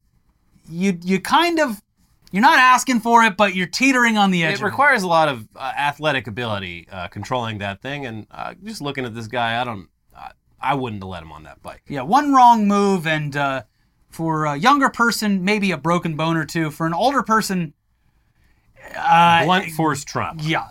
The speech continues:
Speaker 1: Uh, so how, how are his followers taking this, though?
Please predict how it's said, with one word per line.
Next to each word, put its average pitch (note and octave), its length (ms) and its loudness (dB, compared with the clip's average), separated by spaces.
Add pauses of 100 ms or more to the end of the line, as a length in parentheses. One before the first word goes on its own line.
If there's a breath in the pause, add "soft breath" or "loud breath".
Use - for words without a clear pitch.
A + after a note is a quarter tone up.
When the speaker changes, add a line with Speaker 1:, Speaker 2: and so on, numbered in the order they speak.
(120)
Speaker 1:
Uh, F3 360 4
so G#3 240 0
how, D#4 540 4
how C#4 360 6
are G3+ 200 4
his F3 240 -4
followers A3+ 520 6
taking C#3+ 320 -4
this, A#2 160 -10
though? A2+ 280 -4